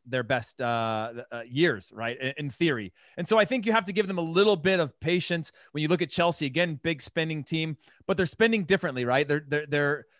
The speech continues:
I think they're spending on the next three or four years of Chelsea. And if you, if you start to disrupt that with a coaching change, I think you're in trouble.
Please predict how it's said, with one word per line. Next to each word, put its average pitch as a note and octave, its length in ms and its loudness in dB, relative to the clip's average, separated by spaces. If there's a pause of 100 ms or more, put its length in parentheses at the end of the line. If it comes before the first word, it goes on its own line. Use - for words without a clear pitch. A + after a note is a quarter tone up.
(640)
I E3 120 4
think G#3+ 180 -2
they're F#3 100 2
spending A3 460 2
on E3+ 140 2
the E3 60 0
next E3 300 0
three E3+ 380 2
or E3 80 4
four D#3 240 2
years C#3 440 2
of B2+ 200 -8
Chelsea. B2 460 -2
And A#2 80 -4
if B2+ 120 -6
you, D#3+ 260 0
if D#3+ 140 -10
you F#3+ 120 0
start B3 240 0
to G3+ 80 0
disrupt E3+ 460 0
that C#3 220 2
with C#3 160 -4
a C3 40 -4
coaching D#3+ 340 -2
change, B2 280 -4
I C3 60 -2
think D#3+ 200 -6
you're C#3+ 100 -2
in A#2+ 80 -4
trouble. C3+ 360 -2